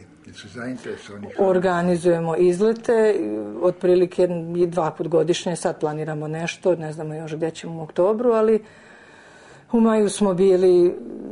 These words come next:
Speaker 2: Velika Plana, tako, obišli smo ma-, Resavska pećina,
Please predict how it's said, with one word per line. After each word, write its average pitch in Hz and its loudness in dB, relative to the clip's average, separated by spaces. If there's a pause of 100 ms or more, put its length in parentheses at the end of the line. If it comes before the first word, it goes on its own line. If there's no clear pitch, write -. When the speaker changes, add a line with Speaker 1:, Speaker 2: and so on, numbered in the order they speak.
(160)
Speaker 2:
Velika 165 -4
Plana, 156 -4 (380)
tako, - -10
obišli 156 -10
smo 156 -14 (500)
ma-, 165 -4
Resavska 160 -4
pećina, 147 -8